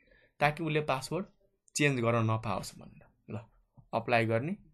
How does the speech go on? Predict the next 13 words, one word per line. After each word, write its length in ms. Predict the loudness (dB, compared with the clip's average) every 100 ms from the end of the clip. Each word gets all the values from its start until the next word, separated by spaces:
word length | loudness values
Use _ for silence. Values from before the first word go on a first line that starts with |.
| _ -12
ओके। 680 | -12 -14 -14 -8 -4 -4 -6 -10 _ _ _ _ _ _ 6
अरू 180 | 6 8
पनि 240 | 4 0
छ 80 | 0
यहाँनिर 400 | 0 2 2 4
हाम्रो 240 | 4 4 2
member 380 | 2 2 4
of 140 | 4 2 -6 _ _ -8 -4
र 80 |
प्रोफाइल। 460 | -2 -4 -4 -8 -12 _ _ _ -10 -4
यो 100 | 0
चाहिँ 220 | 2 2
हामी 340 | 2 0 -4